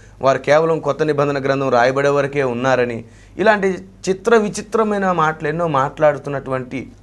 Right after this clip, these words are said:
అజ్ఞానులు ఉన్నారు. అయితే అసలు జ్ఞానం ఏంటి, అసలు బోధ ఏంటి, అసలు సత్యం ఏంటి, ఈ విషయాన్ని మీ కళ్ళ ముందు ఉన్నది ఉన్నట్లుగా బహిర్గతం చేసి, అపోస్తుల ప్రవక్తలు ఉన్నారా లేరా, అపోస్తుల ప్రవక్తలు కేవలం పన్నెండు మందేనా, ఇంకా ఎక్కువ లేరా,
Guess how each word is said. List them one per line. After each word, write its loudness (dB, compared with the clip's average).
అజ్ఞానులు -2
ఉన్నారు. -4
అయితే -2
అసలు 0
జ్ఞానం -4
ఏంటి, -8
అసలు 0
బోధ 0
ఏంటి, -6
అసలు -2
సత్యం -4
ఏంటి, -6
ఈ 4
విషయాన్ని 0
మీ -2
కళ్ళ 0
ముందు -2
ఉన్నది 0
ఉన్నట్లుగా 2
బహిర్గతం 0
చేసి, -8
అపోస్తుల 0
ప్రవక్తలు -2
ఉన్నారా -2
లేరా, 2
అపోస్తుల -2
ప్రవక్తలు 0
కేవలం 0
పన్నెండు 0
మందేనా, -2
ఇంకా 2
ఎక్కువ 2
లేరా, 2